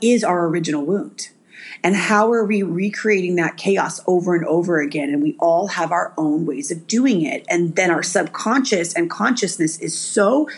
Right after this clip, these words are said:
effing smart. We t-, we cannot, and, we, and we're such good self-sabotagers. We don't know how much time and energy we're wasting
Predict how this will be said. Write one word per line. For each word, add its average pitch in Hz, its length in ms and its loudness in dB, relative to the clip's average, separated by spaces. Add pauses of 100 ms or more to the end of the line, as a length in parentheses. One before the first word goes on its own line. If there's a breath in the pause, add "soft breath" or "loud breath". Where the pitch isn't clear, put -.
(180 loud breath)
effing 208 420 2
smart. 185 720 -2 (360 loud breath)
We 214 120 4
t-, - 240 -4
we 190 100 0
cannot, 214 800 0
and, 190 380 0
we, 208 140 0
and 208 80 2
we're 196 120 2
such 233 400 -2
good 247 180 -2
self-sabotagers. 170 1120 -2 (240 loud breath)
We 208 120 2
don't 208 180 4
know 214 100 2
how 180 280 0
much 196 260 0
time 180 180 2
and 165 100 2
energy 160 340 2
we're 147 120 0
wasting 151 680 -2